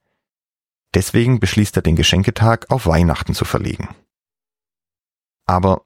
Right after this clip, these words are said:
wer soll die Geschenke denn jetzt bringen, wenn's nicht mehr der Nikolaus sein soll? Luther selber hat sich dafür das Christuskind überlegt,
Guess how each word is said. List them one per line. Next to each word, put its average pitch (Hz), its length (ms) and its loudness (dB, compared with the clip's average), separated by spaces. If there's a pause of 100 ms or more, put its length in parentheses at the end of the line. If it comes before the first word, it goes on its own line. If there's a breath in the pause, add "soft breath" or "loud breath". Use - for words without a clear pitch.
(140)
wer 90 160 2
soll 98 140 2
die 98 100 0
Geschenke 98 340 2
denn 92 140 2
jetzt - 160 -2
bringen, 117 200 2
wenn's 82 160 -2
nicht 87 120 2
mehr 85 100 2
der 85 80 2
Nikolaus 78 460 0
sein 78 200 2
soll? 69 280 -2 (960)
Luther 113 220 0
selber 113 300 2
hat 110 120 -2
sich - 140 -2
dafür 101 260 0
das - 180 -2
Christuskind - 640 -2
überlegt, - 560 -4